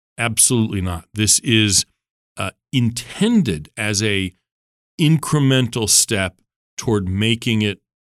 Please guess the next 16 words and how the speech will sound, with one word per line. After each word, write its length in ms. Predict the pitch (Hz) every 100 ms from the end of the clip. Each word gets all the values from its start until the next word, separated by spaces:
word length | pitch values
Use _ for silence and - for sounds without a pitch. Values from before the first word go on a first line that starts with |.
| _ -
possible 560 | 110 104 - 95 90
for 240 | 82 - 92
the 200 | 92 95
illegal 400 | 107 107 101 104
immigrants 440 | 143 113 104 95
that 140 | 87 -
this 180 | 104
administration 840 | 123 110 117 107 - 139 131 104 92
is 260 | 104 90 -
inviting 680 | 110 90 98 131 120 85
to 100 | 80
come 220 | - 113 98
into 200 | 95 101
the 80 |
United 380 | 98 101 95 92
States 460 | - 175 131 92